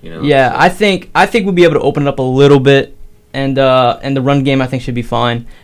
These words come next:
Speaker 2: But defensively, if our guys can go after Geno Smith and put pressure on him,
Speaker 1: Yeah.
Speaker 2: I think, I think we got a good shot at winning this game.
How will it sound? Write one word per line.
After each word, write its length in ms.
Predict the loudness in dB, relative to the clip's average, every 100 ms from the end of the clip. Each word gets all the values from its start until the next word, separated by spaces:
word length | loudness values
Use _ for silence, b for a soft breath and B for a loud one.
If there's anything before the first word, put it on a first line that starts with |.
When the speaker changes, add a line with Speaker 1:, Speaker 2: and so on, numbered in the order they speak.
| -4
Speaker 2:
But 140 | -4
defensively, 520 | -2 -2 -2 -2 0
if 100 | 0 2
our 140 | 2
guys 320 | 4 4 2
can 160 | -2 -2
go 160 | 0
after 400 | 0 0 -4 -6 -4
Geno 300 | -2 -2 -2
Smith 320 | -4 -6 -6
and 140 | -8
put 120 | -10 -4
pressure 280 | -4 -2
on 160 | -4 -4 -6
him, 100 | -10
Speaker 1:
Yeah. 60 | -20 b b b 0
Speaker 2:
I 120 | 0
think, 360 | 0 -2 -2 0
I 120 | -2
think 180 | -2 -4
we 80 | 0
got 100 | 0
a 60 |
good 180 | 0 -2
shot 220 | 0 -2
at 80 | -2
winning 180 | -4 -6
this 140 | -8
game. 180 | -10 -14